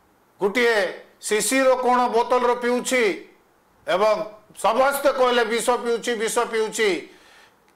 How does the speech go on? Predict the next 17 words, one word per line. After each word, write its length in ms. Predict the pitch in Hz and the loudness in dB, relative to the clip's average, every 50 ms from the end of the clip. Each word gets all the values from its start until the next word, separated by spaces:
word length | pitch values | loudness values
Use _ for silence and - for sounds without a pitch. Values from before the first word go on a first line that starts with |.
| _ _ _ _ - | _ _ _ _ -6
ଏବଂ 200 | 160 170 202 220 208 | -4 -2 -2 -2 0
ସେହି 240 | - 233 254 269 247 | 2 2 2 2 2
ସମୟରେ 360 | 254 247 247 240 240 233 233 | 0 0 0 2 2 2 2
ଆମେ 200 | 226 220 214 220 208 | 2 0 0 0 0
ଦୌଡ଼ିଗଲୁ 580 | 190 196 196 202 208 208 202 208 202 196 208 214 202 | 0 0 2 2 2 2 2 2 2 0 0 0 2
ୱେଲ୍କୁ 400 | 190 185 185 185 185 - 214 262 285 269 - - - - - - _ _ _ _ - | 2 0 0 0 -2 0 2 2 2 2 0 -2 -8 -14 -20 -20 _ _ _ _ -4
ଏବଂ 280 | 147 170 185 202 214 208 214 - - - - - _ _ _ - | -2 0 0 2 0 -2 -2 -6 -10 -16 -20 -20 _ _ _ 0
ତାର 260 | 160 170 185 196 196 202 208 190 | 2 2 2 2 2 0 0 0
ଭାଇରୁ 360 | 160 160 175 202 202 208 208 208 | 0 0 0 2 2 2 2 0
ଛଡ଼େଇ 380 | 208 - 190 185 196 214 220 | 0 0 0 0 2 2 2
ଆଣିଲୁ। 400 | 208 208 208 208 202 190 185 180 160 - - - - - _ _ _ _ 127 | 0 0 0 0 0 0 0 0 0 -2 -6 -12 -20 -20 _ _ _ _ -6
ବାରମ୍ବାର 880 | 123 131 156 180 196 208 220 220 226 226 220 220 226 226 226 226 226 196 - - - - | -2 0 2 2 2 2 2 0 0 0 2 2 2 4 2 2 0 -2 -6 -10 -12 -4
ଚାଷୀମାନେ 840 | - 202 196 202 202 - 233 220 220 220 220 214 220 220 226 226 233 233 226 233 - - - - - - | -2 0 0 0 -2 -2 0 0 0 0 0 0 0 0 0 0 0 -2 -2 -6 -12 -20 -20 -20 -14 -12
ଆ-, 140 | 202 - - - _ - | -12 -12 -12 -16 _ -2
ଆତ୍ମହତ୍ୟା 760 | 156 196 208 208 226 220 226 226 220 202 202 202 - 240 233 233 | 0 0 0 0 -4 -2 2 2 2 2 0 0 0 0 0 2
କରିବାର 380 | 202 220 226 226 226 233 233 226 | 2 2 2 2 2 2 2 2
ଅଭିଯୋଗ 440 | 226 220 208 220 196 233 226 220 | 2 2 0 0 0 0 0 0